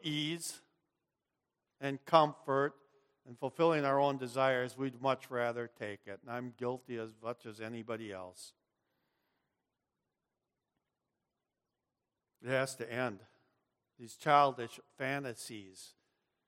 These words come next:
where men do not grow up to be men, leaders.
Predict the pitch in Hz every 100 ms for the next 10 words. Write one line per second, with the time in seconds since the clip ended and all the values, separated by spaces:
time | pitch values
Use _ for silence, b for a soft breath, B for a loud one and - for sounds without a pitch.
0 | _ _ _ 131 131 143 156 143 139 135
1 | 131 127 - 135 131 131 - - 120 131
2 | 127 131 135 120 104 _ _ _ _ 123
3 | 143 143 113 90 -